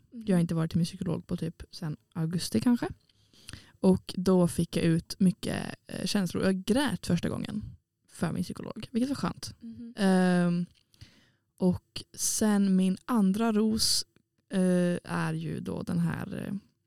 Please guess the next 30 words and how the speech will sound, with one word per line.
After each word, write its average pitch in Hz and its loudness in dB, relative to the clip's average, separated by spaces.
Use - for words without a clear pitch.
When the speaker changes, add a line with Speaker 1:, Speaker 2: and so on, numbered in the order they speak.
Speaker 2:
trevliga - -14
Speaker 1:
Människan 233 -2
du 240 -4
träffat. - -12
Speaker 2:
Ja. 170 -4
Eh, 185 2
och - -8
min, 202 2
eh, 196 -2
tredje 180 0
ros 160 -2
är, 156 -4
eh, - -6
att, - -4
eh, 170 -2
okej. 214 -6
Eh, 202 6
min 202 8
tredje 196 10
ros 170 6
är 160 -2
att, - -4
eh, - -2
han 175 2
här 160 4
killen 175 0
sa 165 2
förlåt 160 4
till - 0
mig. - -2